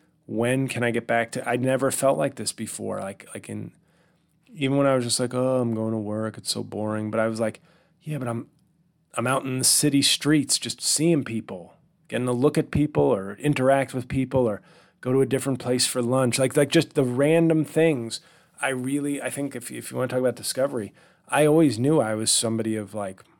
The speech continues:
relatively simple pleasures. Um,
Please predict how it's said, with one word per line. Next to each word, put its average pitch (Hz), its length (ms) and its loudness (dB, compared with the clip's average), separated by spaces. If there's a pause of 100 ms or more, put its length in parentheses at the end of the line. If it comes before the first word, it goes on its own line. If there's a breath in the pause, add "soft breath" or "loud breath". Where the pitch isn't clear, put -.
(100 soft breath)
relatively 120 800 -2
simple 101 400 -4
pleasures. 98 640 -8 (480)
Um, 101 840 -4